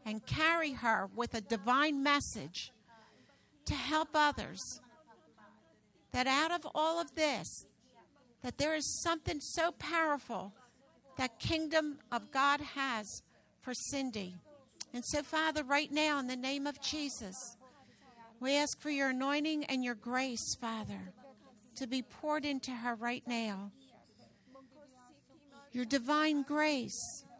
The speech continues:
which sustains her, keeps her, empowers her, and influences her thoughts and her soul. That the power that's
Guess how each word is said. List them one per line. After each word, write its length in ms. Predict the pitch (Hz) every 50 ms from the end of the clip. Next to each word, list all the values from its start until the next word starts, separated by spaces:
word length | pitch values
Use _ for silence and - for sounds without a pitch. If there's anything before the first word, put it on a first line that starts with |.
| - - - - - - - - - - - -
which 200 | 247 262 254 -
sustains 920 | - - - - 269 - - - - - 311 294 302 311 302 277 - - - -
her, 240 | 233 202 196 190 - _
keeps 480 | - - - 311 311 320 - - - -
her, 340 | 240 247 226 208 190 190 - -
empowers 720 | 233 240 233 - 247 285 277 285 277 262 269 262 247 - -
her, 240 | 240 214 208 180 -
and 160 | - 233 233 -
influences 920 | - 277 285 269 262 - 277 277 262 247 247 247 220 - - 226 220 -
her 180 | - 226 233 226
thoughts 580 | 233 - - - 277 277 294 294 294 - - 269
and 140 | 240 226
her 160 | 220 233 226 226
soul. 640 | - - - 262 240 247 247 240 226 208 202 220 - - - - _ - - 254 - 262 262 254 247 233 220 - 262 262 247 240 269 _ 269 269 277 269 262 247 233 240 240 233 - - - - - - _ _ _ _ _ -
That 180 | 254 262 - 285
the 80 | 269
power 600 | - - 277 302 330 339 349 339 339 339 339 320 277
that's 260 | 262 285 277 277 -